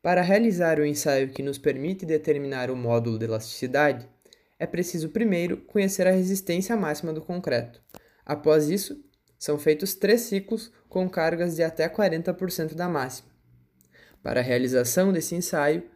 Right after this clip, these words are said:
é utilizado um corpo de prova cilíndrico com anéis em volta, de modo que, conforme vai sendo adicionada a carga, os extensômeros presentes nesses anéis indicam a deformação transversal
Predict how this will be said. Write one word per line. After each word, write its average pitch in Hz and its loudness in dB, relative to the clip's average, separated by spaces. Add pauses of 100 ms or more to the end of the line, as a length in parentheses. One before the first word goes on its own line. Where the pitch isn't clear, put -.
(180)
é - 0
utilizado 156 0
um 143 -4
corpo 156 4
de 180 -2
prova 160 0
cilíndrico 180 -2
com 208 0
anéis 160 0
em 175 -2
volta, 123 0 (540)
de 151 0
modo 135 2
que, 117 -8
conforme 160 2
vai 147 4
sendo 131 -4
adicionada 123 -2
a 151 -2
carga, 175 -2 (300)
os 147 -6
extensômeros 185 0
presentes 127 2
nesses 127 -6
anéis 175 -4 (300)
indicam 202 0
a 170 -2
deformação 180 -2
transversal 190 0